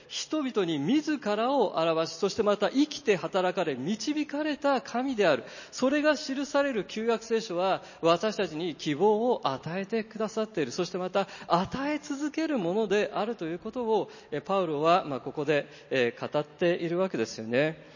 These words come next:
今日は、えー、十五章の四節を学びました。えー、昔書かれたものはすべて私たちに教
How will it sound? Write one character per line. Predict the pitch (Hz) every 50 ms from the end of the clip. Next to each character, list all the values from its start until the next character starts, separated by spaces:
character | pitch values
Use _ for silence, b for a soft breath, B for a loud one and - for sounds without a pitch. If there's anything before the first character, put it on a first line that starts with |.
| B B B - -
今 | 277 277 226
日 | 180
は、 | 185 196 208 202 - - -
え | 139 135 123 117 113
ー、 | -
十 | - 123 131 165 185
五 | 202 233
章 | 214 - - 147 123 120
の | 123 139 156 165 -
四 | - 139 127 143 208 254
節 | 254 - 185 147 - - - 180
を | 214 220
学 | 151 120 113 110
び | 107
ま | 110 110 104
し | -
た。 | - - B B B B B B B B B _
え | 135 139
ー、 | 135
昔 | 143 156 - 214 214 208 -
書 | - 208 196
か | 220 214
れ | 202
た | - 180
も | 160 160 160
の | 170 165
は | 151 151 156 156 - -
す | - - - 247
べ | 240 247 214
て | 220 - 147 123 113 - - - -
私 | - 139 143 147 - 196 190
た | - 185 160
ち | 147 - 139
に | 139 151 -
教 | - 151 147